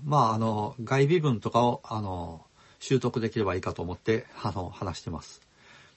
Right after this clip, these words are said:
で、早速、あの、外微分の定義なんですけど、これは重要な、あの、オペレーターで、あの、Pフォームを、えっと、Pプラスワンフォームに移す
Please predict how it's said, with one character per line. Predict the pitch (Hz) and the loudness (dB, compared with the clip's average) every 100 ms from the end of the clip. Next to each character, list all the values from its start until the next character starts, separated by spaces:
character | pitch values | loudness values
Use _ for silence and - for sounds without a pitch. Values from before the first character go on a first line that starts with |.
| _ _ | _ _
で、 | 165 151 | 0 0
早 | 113 156 | 0 -4
速、 | - 139 131 117 | -2 2 2 2
あ | 117 | 0
の、 | 117 | 2
外 | 120 120 | 2 2
微 | 127 | 0
分 | 110 92 | 0 -2
の | |
定 | 82 110 | 0 0
義 | 104 | 0
な | 87 | -4
ん | |
で | 80 | -6
す | - | -6
け | 117 | -2
ど、 | 113 104 82 - _ _ _ | 0 0 -2 -14 _ _ _
こ | - | 0
れ | |
は | 160 | 0
重 | 139 151 | 2 2
要 | 147 147 | 4 4
な、 | 131 120 - | 4 2 -2
あ | 110 | -4
の、 | 110 98 95 | -2 -2 -4
オ | 104 | -2
ペ | 104 | -2
レ | 90 | -2
ー | |
タ | 90 87 | -2 -2
ー | |
で、 | 110 87 - _ _ _ _ - | 0 0 -6 _ _ _ _ -6
あ | 120 | -4
の、 | 117 | 0
P | 202 190 | 2 2
フ | 147 | 4
ォ | 131 | 2
ー | |
ム | 123 127 | 4 2
を、 | 135 - | 2 -2
え | |
っ | 120 | -4
と、 | 113 | -4
P | - 151 135 | 0 0 0
プ | 135 | 0
ラ | 127 | 0
ス | 127 | 2
ワ | 123 151 | 6 6
ン | 123 | 4
フ | 107 | 2
ォ | |
ー | 98 | 0
ム | 90 | -2
に | 85 - 117 | -6 -8 -10
移 | - | -8
す | 101 95 85 | -6 -4 -6